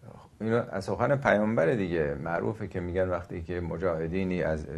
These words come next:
جبهه برمیگشتن، پیامبر اسلام بهشون فرمود که: «رجعتم من الجهاد الاصغر»، از یه جهاد کوچک برگشتید. حالا یه جنگ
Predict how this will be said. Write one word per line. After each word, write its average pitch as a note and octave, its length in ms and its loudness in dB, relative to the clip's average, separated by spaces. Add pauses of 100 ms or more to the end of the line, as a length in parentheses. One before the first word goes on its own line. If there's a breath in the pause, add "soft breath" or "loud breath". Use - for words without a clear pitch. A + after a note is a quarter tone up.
جبهه E2 300 -2
برمیگشتن، E2+ 960 -2 (600 loud breath)
پیامبر F2 460 0
اسلام F#2+ 520 0
بهشون F2+ 500 -2
فرمود E2 480 0
که: F#2 360 0 (420 loud breath)
«رجعتم F2+ 500 0
من F2+ 220 -2
الجهاد E2+ 580 0
الاصغر»، F2+ 920 0
از D#2+ 180 0
یه F2+ 360 2 (100)
جهاد D#2 440 -4
کوچک F2+ 600 -4
برگشتید. D#2+ 680 -2
حالا G2 360 4
یه F2+ 300 -2
جنگ F#2+ 420 -4